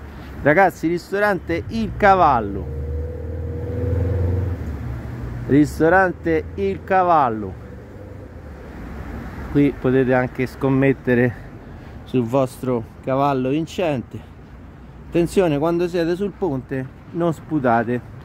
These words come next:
non sputate sulle macchine,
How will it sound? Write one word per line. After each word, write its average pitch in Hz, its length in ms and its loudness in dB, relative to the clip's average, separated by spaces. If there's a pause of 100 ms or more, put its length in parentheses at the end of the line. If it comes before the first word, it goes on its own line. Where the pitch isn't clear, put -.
(600)
non 160 200 2
sputate 156 640 2
sulle 147 400 0
macchine, 147 920 0